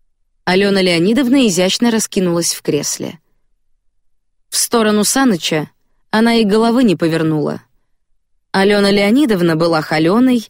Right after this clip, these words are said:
интеллигентной, тридцати семи-летней брюнеткой. Фигура у неё была почти идеальной. Однако сама Алёна Леонидовна так не считала. Настойчиво, почти маниакально стремилась она к дальнейшему совершенству.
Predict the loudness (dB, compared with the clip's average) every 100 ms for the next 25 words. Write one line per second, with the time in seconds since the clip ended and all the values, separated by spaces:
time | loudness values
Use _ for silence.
0 | -16 -6 0 0 0 -2 -2 0 0 0
1 | 0 0 -2 -10 -6 -4 -2 -2 0 2
2 | 2 2 0 0 0 2 0 0 -4 -10
3 | -10 -10 _ _ _ _ _ _ -8 -4
4 | 0 2 2 2 2 2 0 0 -2 -2
5 | -4 -6 -4 -4 -2 -2 0 -2 -2 -6
6 | -8 -12 -20 _ _ _ -4 0 -2 -2
7 | -2 0 2 2 0 0 0 0 0 0
8 | -2 -2 -2 -2 -2 -2 0 -4 -6 -8
9 | -10 -18 _ _ _ -6 -2 -2 -2 -2
10 | -2 -2 -6 -10 -14 -12 -6 -4 -4 0
11 | 2 2 2 0 -2 -2 0 -4 -2 0
12 | 2 0 0 -2 -2 0 0 2 0 0
13 | 0 0 -2 -2 -2 -2 -4 -6 -10 -14